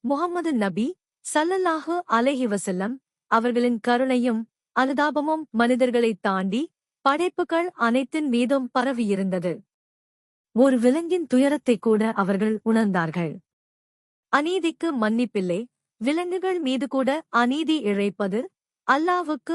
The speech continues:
அஞ்சி வாழும் வாழ்க்கைக்கு எதிரானது என்று நபி அவர்கள் தெளிவாக எச்சரித்தார்கள். அனைத்து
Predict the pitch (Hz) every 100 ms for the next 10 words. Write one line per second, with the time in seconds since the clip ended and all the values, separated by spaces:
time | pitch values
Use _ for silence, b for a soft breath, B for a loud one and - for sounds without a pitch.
0 | 320 240 247 320 254 254 247 247 214 208
1 | 233 233 247 220 285 269 226 220 247 247
2 | 226 240 202 202 202 220 202 - 233 254
3 | 311 285 240 247 233 247 233 262 247 247
4 | 285 302 220 - 220 202 202 185 180 185
5 | 156 - _ _ _ _ _ _ _ _
6 | 262 302 359 - 370